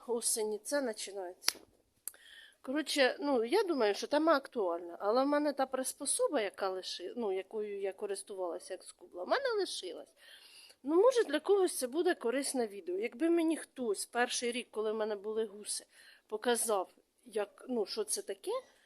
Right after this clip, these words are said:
я була б тій людині дуже-дуже вдячна. Ну, мені показ-, роз-, об'яснила, пояснила на другий рік колега, жіночка з роботи. Вона каже: «Юля, а я їх отак роблю, отак, отак».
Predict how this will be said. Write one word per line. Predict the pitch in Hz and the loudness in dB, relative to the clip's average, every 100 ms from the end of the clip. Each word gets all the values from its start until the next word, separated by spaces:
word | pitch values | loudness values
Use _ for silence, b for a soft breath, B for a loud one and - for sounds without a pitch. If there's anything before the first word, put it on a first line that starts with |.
| b - | b -4
я | 233 | -4
була | 240 277 277 | -2 0 0
б | - | 0
тій | 262 | -4
людині | 254 240 302 277 | -4 -2 0 0
дуже-дуже | 208 247 233 202 220 214 | 0 -4 -4 -6 -6 -6
вдячна. | 175 170 - 196 | -4 -6 -6 -4
Ну, | 220 | 0
мені | 269 320 | 2 2
показ-, | 302 269 247 240 | 0 -2 -4 0
роз-, | 226 254 - | 0 0 -2
об'яснила, | 254 269 269 254 202 185 | -2 2 2 2 -2 0
пояснила | 220 226 - 226 196 202 | 0 0 0 -2 -2 -2
на | 208 | -4
другий | 247 254 294 | -4 -4 0
рік | 427 - B B B B - | -2 -4 B B B B -2
колега, | 269 277 254 214 | 2 4 4 0
жіночка | 262 285 226 - - | 0 0 -2 -2 -6
з | 226 | -4
роботи. | 226 196 381 | -4 -4 -4
Вона | 220 262 | -2 -2
каже: | 269 269 | -2 -4
«Юля, | 277 277 208 - | -4 -4 -2 0
а | |
я | 494 523 539 523 | 0 2 2 0
їх | 466 - | 0 -2
отак | 415 277 226 | 0 0 0
роблю, | 240 233 269 370 | -2 -4 0 2
отак, | 226 220 233 - | 2 0 -6 -4
отак». | - 359 - | -2 -2 -2